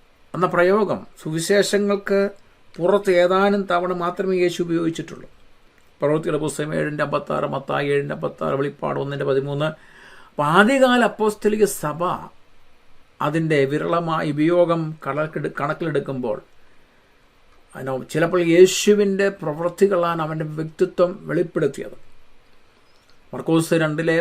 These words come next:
പക്ഷ ആഘാതം ബാധിച്ചവരെ സുഖപ്പെടുത്തുന്നതിന് അവിടുത്തെ അധികാരവും പാപങ്ങൾ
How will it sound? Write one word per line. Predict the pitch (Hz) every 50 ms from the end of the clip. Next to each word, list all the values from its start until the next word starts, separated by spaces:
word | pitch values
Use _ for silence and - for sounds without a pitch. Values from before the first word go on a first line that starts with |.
| 170 -
പക്ഷ | 147 - - - - - 165 170 - - - - - - _ _ _ _ _ _ _ -
ആഘാതം | - 147 143 - - 147 147 151 160 165 165 170 170 165 156 147
ബാധിച്ചവരെ | 147 147 156 160 160 160 - - 160 156 156 160 160 160 -
സുഖപ്പെടുത്തുന്നതിന് | 151 135 165 165 165 - 160 160 165 165 - 156 156 156 156 151 151 160 - - - - - - - - - - - - - - - - - - - _ - -
അവിടുത്തെ | 135 151 170 170 170 170 175 170 160
അധികാരവും | 151 160 160 170 170 170 170 170 170 170 175 165 165 -
പാപങ്ങൾ | - 139 147 156 165 170 180 175 180 180